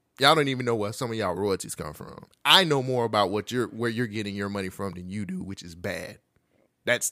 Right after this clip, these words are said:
terrible. I should not know more than you about your, your, uh, career path. But I just don't like the fact that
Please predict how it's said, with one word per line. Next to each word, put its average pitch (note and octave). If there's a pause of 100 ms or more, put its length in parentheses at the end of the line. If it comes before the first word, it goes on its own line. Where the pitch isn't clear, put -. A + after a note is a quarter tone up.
terrible. G#2+
I C#3
should A2
not A#2+
know A2+
more G#2
than G#2
you F#2 (140)
about F#2
your, G2 (880)
your, A2+
uh, F2+ (200)
career A2
path. - (2000)
But E3 (1500)
I F#3
just G3+
don't G#3
like E3+
the C3
fact B2+
that A2